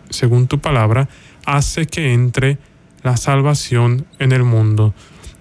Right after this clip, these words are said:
De hecho, eh, también es Sa-, San Irineo, ¿verdad?, quien dice, eh, en uno de sus libros,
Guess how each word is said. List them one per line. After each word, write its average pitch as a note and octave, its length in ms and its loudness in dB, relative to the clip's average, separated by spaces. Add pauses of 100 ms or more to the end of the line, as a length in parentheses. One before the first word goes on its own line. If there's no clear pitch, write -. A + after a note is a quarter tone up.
De B2+ 200 0
hecho, B2+ 420 0 (760)
eh, A#2+ 460 2 (920)
también B2 480 0
es B2 500 -2 (180)
Sa-, C3+ 380 -4
San C3 200 0
Irineo, C3 500 2 (120)
¿verdad?, B2 240 -6
quien B2+ 180 0
dice, A#2+ 440 0 (760)
eh, B2+ 440 2
en C#3 180 2
uno B2 220 4
de B2+ 120 2
sus D3+ 240 -2
libros, C3 520 0